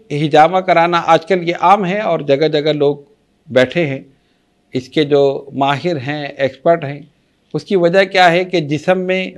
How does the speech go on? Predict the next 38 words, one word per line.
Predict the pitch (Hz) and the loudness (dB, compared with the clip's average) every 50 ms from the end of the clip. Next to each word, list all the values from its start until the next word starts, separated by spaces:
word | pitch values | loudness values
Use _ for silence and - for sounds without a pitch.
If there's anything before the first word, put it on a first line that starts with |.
| - _ | -14 _
فاسد | - 143 143 139 - 180 175 - | 0 0 0 0 -2 -8 -8 -8
خون | - - 160 160 156 | -8 -6 -6 -4 0
جمع | 139 135 139 156 165 | 0 0 0 0 -2
ہو | 165 147 160 | -4 -4 -2
جاتا | 156 147 143 143 - 151 139 135 | 0 -2 -2 0 0 -2 -2 -2
ہے، | 147 156 _ _ _ _ _ _ _ _ _ _ _ _ - | -6 -16 _ _ _ _ _ _ _ _ _ _ _ _ 2
اور | 123 139 143 147 147 147 143 143 - - | 4 6 6 6 6 4 2 0 -2 2
اس | 208 208 190 170 | 2 2 4 6
زمانے | 180 180 180 180 175 185 190 208 202 | 4 4 6 6 4 4 4 2 -2
میں | 202 196 196 196 202 196 - - _ _ _ _ _ _ _ | -2 -2 -2 -2 -4 -4 -8 -14 _ _ _ _ _ _ _
کہا | - 151 156 | 0 2 2
جاتا | 170 165 165 156 151 - 160 | 4 4 2 0 0 0 -4
تھا | 151 180 175 175 - | -2 -2 -2 -2 -2
پچھنے | - 147 - - 170 170 170 165 | -4 -4 -4 -6 -6 -6 -4 -2
لگوانا، | 160 151 139 139 139 139 143 151 151 | -4 -4 -2 0 0 2 2 0 -2
یعنی | 147 139 139 143 147 151 147 143 - _ _ _ _ _ _ _ _ _ _ _ - | -4 -2 -4 -4 -4 -4 -8 -10 -12 _ _ _ _ _ _ _ _ _ _ _ -4
ایک | 135 139 - | -4 -4 -2
قسم | 165 147 - - 165 165 | -4 -4 -2 -2 -6 -2
کا | 165 165 | -2 -2
جانور | 147 135 131 139 147 151 160 160 151 | 2 4 4 4 4 2 0 0 0
ہوتا | 139 147 143 160 143 | -2 -2 -4 -4 -4
تھا، | - 156 156 | -2 -2 -2
اس | 156 135 - | -2 -4 -8
کو | - - 151 | -4 -2 -2
لگاتے | 139 131 127 135 - 131 - 156 | 0 0 0 0 -2 -2 -2 -4
تھے، | 143 - 151 151 | -4 0 0 0
وہ | 135 143 147 139 | 2 2 0 0
خون | - - 156 151 151 143 | 0 -2 -4 -4 -4 -4
کھینچتا | - - 151 - - - 160 151 | -2 -2 -2 -2 0 -2 -4 -2
تھا۔ | 135 139 135 - _ _ _ _ _ _ _ _ - | -2 -6 -8 -8 _ _ _ _ _ _ _ _ 4
اب | 214 247 220 202 - - _ _ _ _ _ _ - | 4 4 4 2 -12 -16 _ _ _ _ _ _ -6
جدید | 143 151 160 165 165 214 226 220 190 170 | 2 4 4 4 4 2 0 0 2 4
دور | 175 180 190 185 | 6 6 6 6
ہے، | 160 160 180 185 175 | 4 4 4 4 4
نئے | 151 147 156 165 180 | 4 2 2 2 2
طریقے | 175 170 160 160 160 156 - 190 170 | 2 0 -2 -2 -2 -2 -2 -2 -2
ہیں، | 147 151 156 156 - - _ _ _ _ _ _ _ _ _ _ _ _ _ _ _ - | -2 -2 -6 -8 -12 -20 _ _ _ _ _ _ _ _ _ _ _ _ _ _ _ 2
لیکن | 175 202 214 214 254 | 6 6 6 6 4